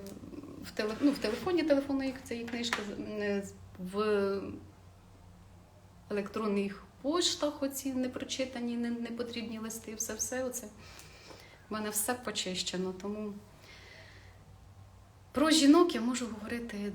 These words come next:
дуже довго, тому залишу це на наступні ефіри. Для с-, на сьогодні, я думаю, що вистачить. Тому дякую всім, що ви зі мною. Я не знаю, подивлюся, начебто не бачила ніяких запитань.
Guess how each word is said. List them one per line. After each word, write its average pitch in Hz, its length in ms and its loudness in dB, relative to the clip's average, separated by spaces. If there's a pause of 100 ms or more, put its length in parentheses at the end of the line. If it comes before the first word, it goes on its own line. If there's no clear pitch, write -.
дуже 196 360 -4
довго, 320 680 6
тому 269 600 4 (1040)
залишу 202 420 -2
це 202 200 -2
на 196 380 0 (120)
наступні 190 420 -4
ефіри. 175 300 -4 (280)
Для 185 120 0
с-, 196 180 -2
на 220 100 2
сьогодні, 220 640 4
я 190 120 8
думаю, 190 320 2
що 185 320 0 (400)
вистачить. 180 760 -2 (560)
Тому 247 140 2
дякую 311 380 2
всім, 294 240 -2
що - 140 0
ви 269 100 2
зі 262 140 0
мною. 277 500 4 (300)
Я 226 100 -4
не 226 60 -4
знаю, 220 200 -4
подивлюся, 247 360 -2
начебто 226 360 -4
не 220 100 -2
бачила 220 440 0
ніяких 214 420 -6
запитань. 277 840 -2